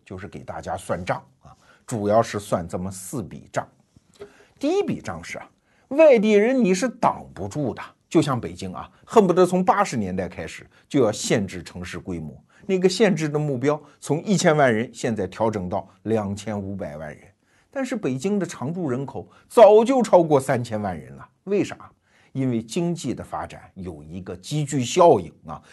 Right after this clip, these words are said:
只要达到一定的规模和一定的密度，它就有经济的增量嘛，所有的人都要过来分这个增量啊，所以外地人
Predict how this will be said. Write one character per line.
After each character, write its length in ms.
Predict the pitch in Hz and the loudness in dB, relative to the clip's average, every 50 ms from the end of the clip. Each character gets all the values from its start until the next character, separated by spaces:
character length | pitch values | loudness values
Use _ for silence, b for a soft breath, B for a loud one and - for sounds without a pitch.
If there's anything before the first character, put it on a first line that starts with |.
| b b | b b
只 240 | b - 214 214 226 | b 0 2 4 8
要 200 | 247 269 247 220 | 10 10 10 8
达 200 | 185 185 160 180 | 8 6 6 6
到 180 | 175 180 156 - | 8 6 4 4
一 160 | - 196 190 | 4 2 2
定 180 | 170 175 175 151 | 4 4 4 2
的 80 | 139 131 | 2 0
规 220 | - 147 131 127 | 2 2 2 2
模 200 | 123 117 113 113 | 2 2 0 -2
和 140 | 110 - 131 | -2 -2 -4
一 160 | 127 131 160 | -2 -2 -2
定 200 | 156 180 156 147 | -2 -2 -2 -4
的 80 | 151 160 | -2 -2
密 240 | 175 190 170 123 | -2 -2 -2 -2
度， 200 | 95 98 85 - b b b b b b | -4 -8 -10 -16 b b b b b b
它 140 | - 254 | -12 -8
就 180 | 240 - 269 202 | -4 -2 -2 -2
有 140 | 123 - - | -2 -4 -8
经 260 | - - 139 135 139 | -8 -6 -6 -6 -6
济 160 | 131 - 117 - | -6 -8 -10 -10
的 100 | - 85 | -10 -10
增 260 | - - 113 123 143 | -8 -6 -6 -4 -4
量 260 | 156 156 139 98 76 | -4 -4 -6 -8 -10
嘛， 100 | - - b b b b | -14 -18 b b b b
所 380 | b b - 220 240 285 359 370 | b b -2 2 2 4 6 6
有 160 | 349 233 175 | 6 6 6
的 100 | 143 139 | 6 4
人 160 | 139 156 185 | 4 4 2
都 100 | 202 240 | 0 0
要 120 | 220 190 180 | 0 0 0
过 220 | 185 214 202 165 | 0 0 2 2
来 100 | 147 160 | 2 0
分 400 | 170 - - - 233 220 226 269 | -4 -8 -4 0 2 2 2 2
这 140 | 262 302 311 | 0 0 -2
个 100 | - - | -2 -4
增 240 | 101 - 85 82 82 | -8 -10 -10 -8 -8
量 140 | 85 - - - - | -8 -8 -10 -14 -20
啊， 80 | - _ b b b b | -20 _ b b b b
所 120 | - 196 | -2 0
以 60 | 220 | 2
外 200 | 208 196 190 170 | 4 4 4 4
地 120 | 139 127 123 | 4 0 -2
人 240 | 117 104 107 120 | -2 -2 -4 -6